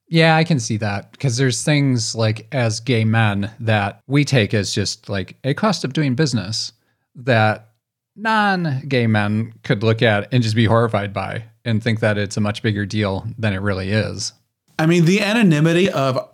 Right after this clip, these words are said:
Speaker 2: our sex lives is a prime example. We have been conditioned, uh, especially because of how repressive the, particularly the U S is <laughs> about homosexuality,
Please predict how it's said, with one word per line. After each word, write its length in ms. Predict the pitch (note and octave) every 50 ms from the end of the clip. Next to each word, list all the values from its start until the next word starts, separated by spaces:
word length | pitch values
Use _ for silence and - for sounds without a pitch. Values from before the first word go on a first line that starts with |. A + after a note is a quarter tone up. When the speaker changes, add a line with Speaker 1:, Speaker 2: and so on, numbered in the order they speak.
| _ _ _
Speaker 2:
our 180 | C3+ C#3 B2+ A#2
sex 440 | - - - - C#3+ C3 - -
lives 360 | B2+ G#2+ G2 G#2 G#2 G#2 - -
is 140 | - B2+ A#2+
a 60 | A#2+
prime 300 | G#2+ - - C3 A#2 A2+
example. 640 | A#2 G#2+ G#2+ A#2 G#2+ G#2 G2+ G#2 - - - C3+ - _ - - - - - - - - _ _
We 580 | - E3 C#3 D#3+ F3+ F#3 F3+ F3+ F3 F3 F3 - -
have 260 | C3+ C#3+ D3+ D3 C3+
been 240 | C3+ C#3+ C3+ C3+ B2+
conditioned, 960 | - C#3 C3 B2 A#2+ C#3+ D#3+ F#3 F#3 - - B2+ A2+ A2 G#2+ G#2+ G#2+ A#2+ - - _
uh, 360 | - C#3+ C3 B2 A#2 A#2 A2 -
especially 380 | - C#3 - - D3 C3 C3+ C#3
because 240 | C3 B2+ C#3 B2+ B2
of 60 | A2+
how 120 | A2+ A#2+ A2
repressive 680 | A2+ G#2+ - - B2 A#2 - - A2+ G#2+ A2 A2 - -
the, 180 | A#2 A2+ A2+ - _ _ _ _ _ -
particularly 600 | - C#3 C3 - C4 A3 - D#3 D3 C3+ B2 A#2+ A#2
the 140 | A2 A2+
U 200 | G2 G#2+ A#2 B2
S 260 | C#3+ D#3 D3 - - -
is 420 | - - - - D3 D3+ - - -
<laughs> 280 | - - C3 - -
about 260 | - C#3 B2 A#2+ G#2+ G#2+
homosexuality, 760 | A2 A2 A#2 - A#2+ G2+ - A2+ G2+ G#2+ A2+ B2 D3 D#3+